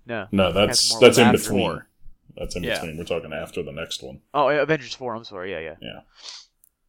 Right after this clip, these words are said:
Speaker 3: So, yeah, there's a lot of, I actually just saw it right before we started recording that Marvel had announced six movie dates
Speaker 2: Mm-hmm.
Speaker 3: for twenty, twenty-one and twenty-two or twenty, twenty?
Speaker 1: Twenty through twenty twenty-two.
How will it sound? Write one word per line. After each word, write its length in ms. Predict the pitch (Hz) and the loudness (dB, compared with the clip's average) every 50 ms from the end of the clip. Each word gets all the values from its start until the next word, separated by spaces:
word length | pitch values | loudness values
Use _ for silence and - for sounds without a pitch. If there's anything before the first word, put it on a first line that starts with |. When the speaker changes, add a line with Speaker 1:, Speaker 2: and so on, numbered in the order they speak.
| _ _ _ _ _ _ _ _ _ _ _ _ _ _ _ _ _ _ | _ _ _ _ _ _ _ _ _ _ _ _ _ _ _ _ _ _
Speaker 3:
So, 420 | - - - 135 127 120 120 117 110 | -8 -2 0 2 2 4 2 2 2
yeah, 180 | 107 131 127 120 | 2 2 2 2
there's 180 | 131 135 123 | 2 0 0
a 60 | 151 143 | 0 2
lot 200 | 147 151 147 143 | 4 4 6 6
of, 200 | 139 131 113 - _ _ - | 4 4 2 -4 _ _ 6
I 100 | 156 202 | 6 6
actually 200 | - - 185 156 | 6 4 0 0
just 140 | 151 143 - | 0 2 4
saw 120 | 165 151 | 4 4
it 120 | 143 143 139 120 127 135 | 4 2 -2 -10 -10 -10
right 260 | 135 123 131 147 151 | -8 -4 -2 -2 -4
before 240 | 147 139 - - 147 | -4 -6 -4 -4 -4
we 80 | 135 131 | -4 -2
started 200 | - 143 131 120 | -2 -2 -2 -2
recording 440 | 117 110 - 147 139 123 113 113 107 | -2 -4 -2 -2 -2 -2 -2 -6 -8
that 140 | 117 113 - - | -8 -8 -6 -2
Marvel 400 | 135 131 131 135 131 131 127 123 | 2 2 2 2 2 0 0 0
had 140 | 131 131 | 0 0
announced 640 | 127 123 123 131 127 123 123 120 - - - - - - | 0 0 0 0 -2 -2 -2 -4 -6 -10 -10 -14 -14 -10
six 560 | - - - - 156 156 - - - - - - | -8 -6 -4 -4 -4 -4 -4 -6 -6 -6 -8 -8
movie 320 | 147 147 151 143 131 123 | -4 -2 -2 -2 -2 -2
dates 480 | 113 120 110 101 95 - - - - - _ _ _ _ - | -4 -4 -4 -6 -6 -8 -8 -10 -10 -12 _ _ _ _ -8
Speaker 2:
Mm-hmm. 360 | 90 90 98 101 101 98 101 - _ _ _ _ _ _ _ _ | -8 -6 -6 -6 -6 -6 -8 -10 _ _ _ _ _ _ _ _
Speaker 3:
for 680 | - - - - 135 127 127 123 123 120 117 117 113 - - | -18 -12 -6 -2 0 0 0 2 0 0 -2 -2 -4 -6 -6
twenty, 720 | - - 143 139 139 135 135 135 135 131 131 131 127 120 _ _ _ _ _ _ - | -2 -2 0 0 0 -2 -2 -2 -4 -4 -4 -6 -8 -10 _ _ _ _ _ _ -12
twenty-one 440 | - - 143 135 131 127 127 135 143 | -6 -4 -2 -2 -2 0 0 0 0
and 240 | 143 139 135 131 - | 0 -2 -4 -6 -4
twenty-two 680 | - - 139 135 135 131 - - - 151 160 170 180 180 | -2 -2 -2 -2 -2 -6 -8 -6 -4 -2 0 0 0 -2
or 200 | 156 131 120 113 _ _ _ _ _ | -2 -4 -4 -6 _ _ _ _ _
twenty, 520 | - - 143 143 139 139 135 135 135 127 - - | -8 -6 -4 -2 -2 -4 -4 -6 -8 -10 -12 -4
twenty? 220 | - 143 147 156 | -2 0 0 0
Speaker 1:
Twenty 120 | 156 156 143 | 0 -2 -4
through 160 | - 127 120 | -8 -10 -12
twenty 260 | - - 123 117 113 117 | -12 -10 -10 -10 -10 -12
twenty-two. 520 | - - 113 110 107 - - 110 101 | -12 -14 -14 -14 -14 -12 -10 -10 -10